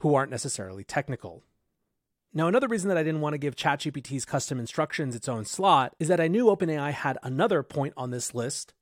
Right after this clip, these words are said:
because number two on our list of most important stories from July in A I is the introduction of OpenAI's Super Alignment Initiative. This is an initiative to try to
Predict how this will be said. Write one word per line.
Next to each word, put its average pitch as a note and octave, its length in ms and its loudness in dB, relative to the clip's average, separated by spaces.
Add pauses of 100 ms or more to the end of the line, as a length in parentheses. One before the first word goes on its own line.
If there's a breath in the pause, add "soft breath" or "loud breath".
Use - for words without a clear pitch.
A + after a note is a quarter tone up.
(120)
because E3 240 0
number G#3 320 4
two G#3 360 0
on C#3 160 0
our C3+ 80 0
list C#3+ 240 0
of C3+ 80 -4
most C#3+ 300 0
important D3+ 400 -6
stories C#3 400 -2
from B2+ 180 -6
July A#2+ 360 -2
in A#2+ 200 -8
A G#2 140 -8
I E3 380 -2 (200)
is G3+ 200 0
the F3+ 160 2
introduction D3+ 520 0
of C#3 140 -2
OpenAI's A#2+ 600 -6
Super A#2+ 360 -8
Alignment B2+ 480 0
Initiative. G2+ 720 -10 (340)
This G#3+ 220 2
is D4 140 -2
an C#4 100 0
initiative F3 500 0
to D#3+ 140 -2
try D3+ 320 2
to D#3+ 240 0